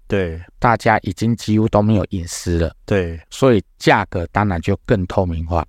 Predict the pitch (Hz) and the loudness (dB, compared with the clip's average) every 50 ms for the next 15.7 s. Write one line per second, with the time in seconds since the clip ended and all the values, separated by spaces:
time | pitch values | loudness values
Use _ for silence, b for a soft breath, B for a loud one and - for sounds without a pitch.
0 | _ - - 104 95 87 80 80 76 - _ - - - 131 131 107 90 82 - | _ -6 -2 -2 -2 -2 -4 -8 -14 -16 _ -6 0 2 2 4 4 2 0 0
1 | - 113 117 107 - 135 123 117 120 113 113 110 - - - 120 107 98 92 101 | 2 2 2 2 2 0 2 2 4 4 4 4 2 0 0 0 2 2 2 2
2 | 104 101 95 87 76 - - - - _ - - - - - - 120 - - 110 | 2 2 2 0 0 -2 -6 -14 -20 _ -20 -20 -20 -12 -6 -2 -2 0 2 2
3 | 104 113 123 117 95 82 80 - - - - 95 98 104 95 92 - - 101 90 | 4 4 4 4 4 2 0 -2 -4 -4 0 2 2 2 2 0 -2 0 0 0
4 | - - - 120 117 117 110 104 95 92 90 90 - - - 95 92 87 - - | 0 -2 -2 -2 -2 -2 -2 -2 -4 -6 -8 -10 -10 -4 -2 -2 -2 -2 -2 0
5 | 123 123 139 135 107 92 87 85 80 76 - - - - - - 95 98 117 139 | 2 2 4 4 2 0 0 -2 -4 -6 -8 -12 -20 -14 -6 0 2 2 2 2
6 | - - 92 80 78 - - - 90 90 95 101 98 82 71 - 117 110 113 110 | 2 0 -4 -4 -4 -10 -8 -6 -4 -2 0 0 0 0 -2 -6 -12 -14 -16 -18
7 | 104 98 - - - 101 98 104 107 - - 139 143 135 120 - - - - - | -20 -20 -8 -2 0 2 2 2 2 2 2 2 2 2 2 0 -2 -2 0 0
8 | 120 101 87 - - - 95 95 92 85 73 - - 110 98 90 85 82 85 - | 0 0 0 -2 -4 -2 0 0 0 0 -2 -2 -2 -2 -2 -2 -4 -8 -12 -14
9 | _ - - 107 110 107 95 87 78 - 85 76 73 73 - - _ _ _ _ | _ -2 0 2 2 2 2 0 0 -4 -4 -4 -4 -6 -8 -12 _ _ _ _
10 | _ _ - 95 87 85 87 80 78 76 - _ - - _ _ - 101 92 78 | _ _ -20 -20 -18 -16 -16 -16 -16 -16 -18 _ -20 -20 _ _ -20 -20 -20 -20
11 | _ _ _ _ _ - - - 104 107 107 104 107 110 - - 110 101 87 - | _ _ _ _ _ -8 -2 0 2 4 4 4 4 2 2 2 2 2 2 0
12 | - - 98 95 92 95 95 92 87 87 92 87 80 80 - - 107 98 104 101 | -2 -4 -2 0 0 2 2 2 2 0 -2 -2 -4 -4 -2 0 2 4 4 2
13 | 92 - 98 82 73 73 - - 92 78 78 92 90 87 85 85 - 104 113 135 | 2 0 -4 -4 -4 -6 -8 -8 -8 -6 -4 -4 -4 -6 -6 -6 -4 -2 -2 -2
14 | - - 117 117 123 123 117 123 123 117 107 - 120 117 113 107 104 104 107 101 | 0 2 2 4 4 4 4 4 4 2 2 4 4 4 6 4 4 2 0 0
15 | - - 110 101 95 101 95 98 92 95 87 80 76 - | 0 0 0 0 2 0 0 0 0 0 -2 -4 -4 -8